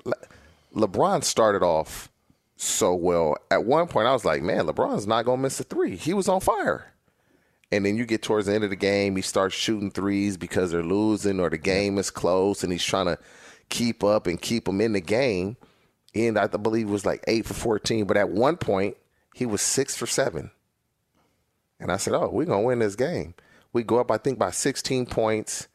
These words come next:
And then here comes Ja.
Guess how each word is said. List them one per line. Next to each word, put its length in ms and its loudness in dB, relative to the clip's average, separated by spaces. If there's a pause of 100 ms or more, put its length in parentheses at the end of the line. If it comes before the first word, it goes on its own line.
(720)
And 220 -2
then 480 2
here 260 4
comes 540 0
Ja. 240 2